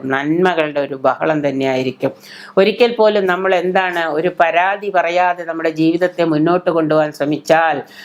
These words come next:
അപ്പൊ ചോദിക്കും, "പിന്നെ എന്ത് പറയണം?" കിണറ്റിലെ വെള്ളം കലങ്ങി മറിഞ്ഞത് മഴ കൊണ്ടാണെങ്കിൽ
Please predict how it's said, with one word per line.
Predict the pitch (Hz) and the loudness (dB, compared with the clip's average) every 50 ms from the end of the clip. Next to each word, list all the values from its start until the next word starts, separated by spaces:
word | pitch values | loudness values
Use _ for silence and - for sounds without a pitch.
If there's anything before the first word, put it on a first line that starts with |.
| - - - | -8 -4 -4
അപ്പൊ | - - 202 190 | -2 2 2 2
ചോദിക്കും, | 185 196 180 180 180 180 165 | 4 4 4 4 2 0 -2
"പിന്നെ | 165 165 165 165 | -2 0 0 0
എന്ത് | 156 160 170 185 | 2 2 2 2
പറയണം?" | 180 165 160 156 151 151 151 151 147 143 - | 2 2 2 0 0 -2 -2 -4 -4 -2 -2
കിണറ്റിലെ | 170 170 180 185 - 202 208 214 | -2 -2 -2 -4 -2 0 0 2
വെള്ളം | 208 196 180 185 190 196 202 208 - _ _ _ _ _ _ _ _ - | 2 2 0 2 2 0 0 -2 -8 _ _ _ _ _ _ _ _ 0
കലങ്ങി | 170 160 170 180 190 202 202 | 0 2 2 2 4 4 6
മറിഞ്ഞത് | 202 185 180 185 185 190 185 196 | 6 4 4 2 2 0 2 2
മഴ | 190 185 175 160 165 175 | 2 2 2 2 2 0
കൊണ്ടാണെങ്കിൽ | 185 190 190 190 190 180 175 180 185 185 185 185 185 180 160 135 | 0 0 0 0 0 0 0 -2 -2 -2 -2 0 0 0 -2 -2